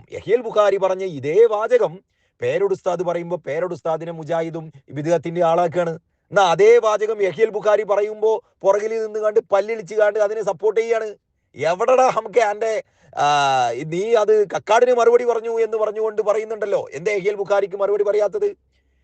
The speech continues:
യഹ്യൽ ബുഖാരി പറഞ്ഞത് തൗഹീദല്ലേ? എന്നിട്ട് ഒന്നും കൂടി ചേർത്ത് പറയുന്നു, "ഞാൻ ഈ പറയുന്ന വാചകം മുജാഹിദ് പറഞ്ഞാലും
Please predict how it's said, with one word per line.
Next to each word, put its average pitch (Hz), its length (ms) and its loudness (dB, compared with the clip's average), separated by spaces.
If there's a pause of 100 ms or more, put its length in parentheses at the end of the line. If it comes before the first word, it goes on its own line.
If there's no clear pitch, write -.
(180)
യഹ്യൽ 160 320 0
ബുഖാരി 226 340 2
പറഞ്ഞത് 226 340 2
തൗഹീദല്ലേ? 233 580 2
എന്നിട്ട് - 960 -8
ഒന്നും 143 360 -6
കൂടി 269 160 -2
ചേർത്ത് 247 300 2
പറയുന്നു, 240 320 0
"ഞാൻ 175 420 -6
ഈ 247 200 -6
പറയുന്ന 226 320 -2
വാചകം 226 580 -2
മുജാഹിദ് 202 420 -4
പറഞ്ഞാലും 233 600 -4